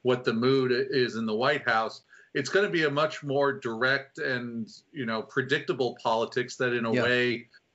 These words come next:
Speaker 1: turns down that temperature, that you, you have that stability,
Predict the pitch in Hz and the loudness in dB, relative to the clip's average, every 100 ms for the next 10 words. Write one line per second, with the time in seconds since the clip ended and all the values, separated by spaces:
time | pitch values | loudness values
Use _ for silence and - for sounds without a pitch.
0 | _ - - 151 151 139 160 170 185 113 | _ -20 -4 0 0 2 2 4 4 2
1 | 95 - 107 90 95 - 92 82 113 117 | -2 -2 -4 -4 -8 -8 -10 -2 0 0
2 | - 123 123 127 135 123 113 120 135 139 | -2 0 0 -2 -2 -2 2 2 2 2
3 | 123 123 120 - - 123 120 123 127 131 | 2 0 0 -6 -4 -2 0 2 2 2
4 | 127 123 120 120 | 2 2 0 -6